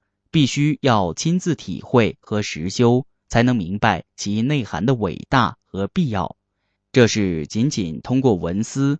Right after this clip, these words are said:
所感受不到的。我一直希望大家能认识到，升起次第、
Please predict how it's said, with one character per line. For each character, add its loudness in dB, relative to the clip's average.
所 0
感 -6
受 0
不 -4
到 2
的。 -6
我 4
一 2
直 -2
希 -2
望 2
大 2
家 2
能 -4
认 0
识 -6
到， -4
升 2
起 -4
次 -2
第、 -4